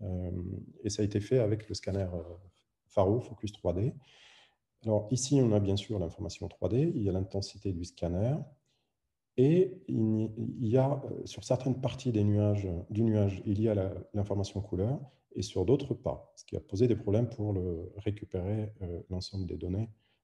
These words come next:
euh, dans des, dans des programmes, euh, qu'on, qu'on verra par la suite pour le recalage. Et ce, alors, euh, ils se sont concentrés essentiellement sur le transept,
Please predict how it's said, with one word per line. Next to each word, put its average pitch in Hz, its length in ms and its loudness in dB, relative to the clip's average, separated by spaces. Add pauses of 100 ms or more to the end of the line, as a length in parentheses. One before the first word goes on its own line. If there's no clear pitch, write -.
(140)
euh, 85 240 -6 (640)
dans 92 200 -4
des, 85 420 -2
dans 87 100 -4
des 87 100 -2
programmes, 92 440 -2
euh, 87 160 -4
qu'on, 90 220 -10
qu'on - 220 -14
verra 92 220 -2
par 92 100 0
la 90 80 -2
suite 107 260 -8
pour 92 120 -8
le 87 80 -6
recalage. 87 500 -12 (600)
Et 104 60 0
ce, - 180 -2 (800)
alors, 101 340 2
euh, 95 80 -6 (540)
ils 107 120 0
se 110 160 -4
sont 123 140 -2
concentrés 123 400 0
essentiellement 123 500 0
sur - 200 -6
le 95 100 0
transept, - 540 -4